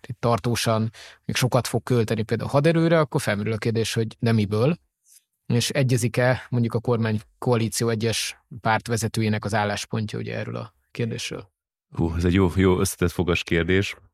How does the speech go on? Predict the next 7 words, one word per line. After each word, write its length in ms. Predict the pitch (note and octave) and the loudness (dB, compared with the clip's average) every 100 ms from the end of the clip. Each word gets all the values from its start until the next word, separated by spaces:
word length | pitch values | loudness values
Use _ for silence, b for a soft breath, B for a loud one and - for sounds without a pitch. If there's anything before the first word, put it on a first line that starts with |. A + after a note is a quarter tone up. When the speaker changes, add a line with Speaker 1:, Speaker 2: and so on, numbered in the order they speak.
| _ | _
Speaker 2:
Öm, 460 | F2+ E2+ E2 E2+ - _ _ _ _ _ _ | 0 2 2 0 -4 _ _ _ _ _ _
visszamennék 500 | - F#2+ F2 E2 E2 | -4 0 2 2 0
talán 400 | - E2 E2 D#2+ | 0 0 2 0
a, 340 | C#2 D#2+ D#2 D#2+ | -2 -2 -2 -2
a 80 | D2+ - | -4 -8
koalíció 640 | - E2 D#2+ - E2 D#2 D#2 | -2 0 0 0 0 0 0
létrejöttének 840 | D#2+ - D2+ - D#2 D2+ D2+ | 0 -2 -4 -4 -4 -4 -6